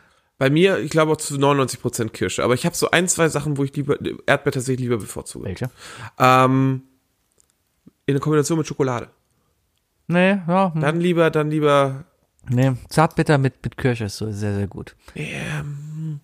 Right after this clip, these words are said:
Speaker 1: Aber frische Kirschen in Schokolade gedippt. Ich bin jetzt eh kein großer Fan von, von diesen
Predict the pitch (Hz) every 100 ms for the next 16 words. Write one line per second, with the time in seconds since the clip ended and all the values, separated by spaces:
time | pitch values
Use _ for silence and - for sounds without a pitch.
0 | - 123 135 - 180 165 156 - 151 -
1 | 131 - 143 135 143 120 117 - - _
2 | - - - _ - 151 160 160 - 175
3 | 175 170 165 170 - 160 156 160 151 92
4 | 120 151 143 151